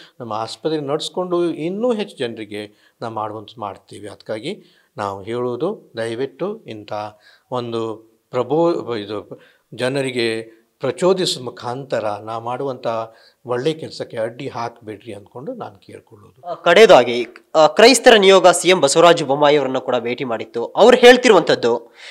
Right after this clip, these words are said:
Speaker 2: "ಇನ್ನೂ ಕ್ಯಾಬಿನೆಟ್‌ನಲ್ಲಿ ಚರ್ಚೆ ಕೂಡ ಆಗಿಲ್ಲ, ಯಾಕೆ ಆತಂಕ ಪಡ್ತೀರಿ?" ಅಂತ ಹೇಳ್ತಾ ಇದ್ದಾರೆ.
Speaker 1: ಭಾಳ ಸಂತೋಷ.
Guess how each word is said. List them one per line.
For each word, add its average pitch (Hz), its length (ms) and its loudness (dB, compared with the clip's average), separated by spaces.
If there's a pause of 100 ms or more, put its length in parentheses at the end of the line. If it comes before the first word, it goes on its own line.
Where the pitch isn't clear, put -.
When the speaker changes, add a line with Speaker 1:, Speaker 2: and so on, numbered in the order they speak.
(120)
Speaker 2:
"ಇನ್ನೂ 262 300 6
ಕ್ಯಾಬಿನೆಟ್‌ನಲ್ಲಿ 220 680 8
ಚರ್ಚೆ 208 300 4
ಕೂಡ 196 160 8
ಆಗಿಲ್ಲ, 175 360 8 (320)
ಯಾಕೆ 214 280 8
ಆತಂಕ 185 300 4
ಪಡ್ತೀರಿ?" 160 420 2
ಅಂತ 202 140 2
ಹೇಳ್ತಾ 135 360 0
ಇದ್ದಾರೆ. 104 460 -8 (320)
Speaker 1:
ಭಾಳ 147 220 0
ಸಂತೋಷ. 98 560 -8